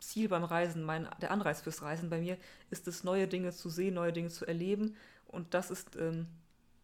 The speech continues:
das kann man nun mal besonders gut, wenn ein reiches Kulturangebot vorhanden ist, aber auch wenn da viel Natur ist. Und dann gucke ich mir eben mehrere Ortschaften an, mehrere Dinge. Das ist für mich auch eine sehr schöne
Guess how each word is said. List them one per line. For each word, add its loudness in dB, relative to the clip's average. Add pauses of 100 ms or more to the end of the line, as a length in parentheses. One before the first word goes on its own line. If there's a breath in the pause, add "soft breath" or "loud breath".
(680)
das -2
kann 0
man 4
nun 4
mal 2
besonders 0
gut, -4
wenn -2
ein -4
reiches 0
Kulturangebot -2
vorhanden -4
ist, -6
aber -4
auch -2
wenn -2
da -2
viel -4
Natur 0
ist. -2 (360 loud breath)
Und -2
dann 0
gucke -2
ich -2
mir -2
eben -2 (120)
mehrere 0
Ortschaften -2
an, -4 (340 loud breath)
mehrere 2
Dinge. 0
Das -6 (280)
ist -8
für -2
mich -2
auch 2
eine 0
sehr 2
schöne -4